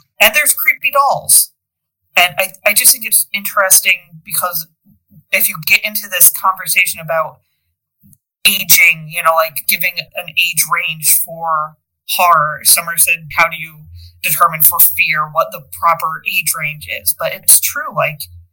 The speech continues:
like I said, I'm not a super big rereader on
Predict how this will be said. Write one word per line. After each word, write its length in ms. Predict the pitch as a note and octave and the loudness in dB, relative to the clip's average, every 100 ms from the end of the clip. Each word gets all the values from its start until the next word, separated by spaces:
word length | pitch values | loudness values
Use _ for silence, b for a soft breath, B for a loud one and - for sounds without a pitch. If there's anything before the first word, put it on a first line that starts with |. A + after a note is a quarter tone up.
| _ _ _ _ - | _ _ _ _ -4
like 180 | G#3 G#3 | 2 4
I 60 | F3+ | 4
said, 220 | - - - | 2 -2 0
I'm 160 | F#3+ G3 | 0 2
not 300 | F#3 - _ | -2 -2 _
a 200 | - - | 0 2
super 300 | F#3+ - D#3 D#3+ | 4 0 -2 0
big 120 | E3 | 0
rereader 580 | D#3 E3 D#3+ E3 D#3+ - | -2 -12 -14 -4 -2 -2
on 160 | D#3+ | -4